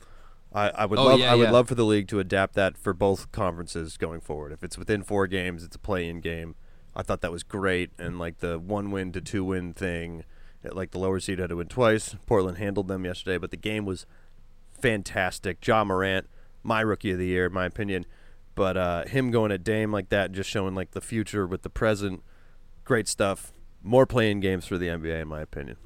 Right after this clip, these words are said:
Speaker 1: But yeah, let's rip.
Speaker 2: All right, so in that first,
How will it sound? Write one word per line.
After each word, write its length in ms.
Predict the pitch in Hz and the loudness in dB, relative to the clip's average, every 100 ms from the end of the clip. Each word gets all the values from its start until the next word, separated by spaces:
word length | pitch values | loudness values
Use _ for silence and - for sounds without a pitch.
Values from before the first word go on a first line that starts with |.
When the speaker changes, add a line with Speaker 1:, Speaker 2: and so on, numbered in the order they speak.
| - - | -16 -4
Speaker 1:
But 140 | 98 | 0
yeah, 160 | 123 - - | 0 0 -6
let's 160 | 104 | 0
rip. 220 | 123 110 - - - - - - - - - - - - - - - - | 4 4 2 -20 -20 -20 -20 -20 -20 -20 -20 -20 -20 -20 -20 -20 -20 -4
Speaker 2:
All 60 | 135 | 0
right, 140 | 113 | 0
so 180 | - 127 | 2 2
in 100 | 135 | 4
that 200 | 143 117 | 2 0
first, 340 | 151 143 143 | 2 2 2